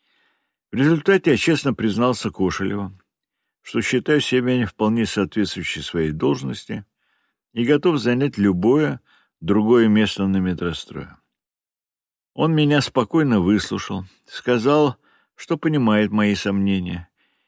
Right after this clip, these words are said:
и готов рассмотреть любое мое предложение по преемнику. Я был обрадовался,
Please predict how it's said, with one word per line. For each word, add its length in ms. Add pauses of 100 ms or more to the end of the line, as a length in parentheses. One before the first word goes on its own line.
(140)
и 100
готов 400
рассмотреть 640
любое 440
мое 220
предложение 640
по 140
преемнику. 720 (1000)
Я 160
был 220
обрадовался, 840